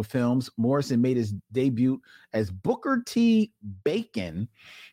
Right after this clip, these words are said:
in the nineteen twenty-two debut short of the series called Out One Terrible Day.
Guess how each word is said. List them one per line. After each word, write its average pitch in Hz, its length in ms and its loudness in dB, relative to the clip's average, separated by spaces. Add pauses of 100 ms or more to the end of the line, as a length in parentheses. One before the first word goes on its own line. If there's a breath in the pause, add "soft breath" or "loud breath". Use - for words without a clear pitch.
(140 loud breath)
in 131 100 2
the 120 80 2
nineteen 165 680 0
twenty-two 175 720 0
debut 156 580 0
short 165 380 0
of 135 140 -2
the 135 80 -4
series 151 440 0
called 143 400 0
Out 131 260 -2 (220 loud breath)
One 165 260 0
Terrible 143 480 0
Day. 143 420 2